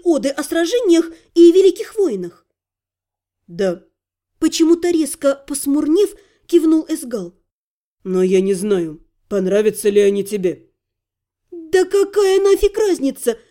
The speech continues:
Мы ж не на конкурсе поэзии. Главное, читай с выражением – и погромче». Покрепче вцепившись в шею любовника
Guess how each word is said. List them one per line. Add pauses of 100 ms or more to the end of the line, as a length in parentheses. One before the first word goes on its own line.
(220)
Мы
ж
не
на
конкурсе
поэзии. (200)
Главное,
читай
с
выражением – (240)
и
погромче». (640)
Покрепче
вцепившись
в
шею
любовника